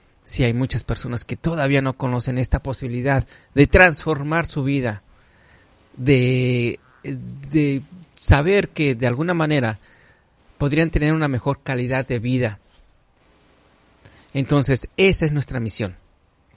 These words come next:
La misión, este, de Francisco, entregando su, su experiencia de vida, de Eduardo,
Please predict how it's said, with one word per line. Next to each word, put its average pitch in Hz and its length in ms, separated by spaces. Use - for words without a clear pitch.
La 127 160
misión, 143 480
este, 107 800
de 113 500
Francisco, 135 720
entregando 113 560
su, 123 600
su - 160
experiencia 127 420
de 139 140
vida, 151 380
de 110 240
Eduardo, 127 520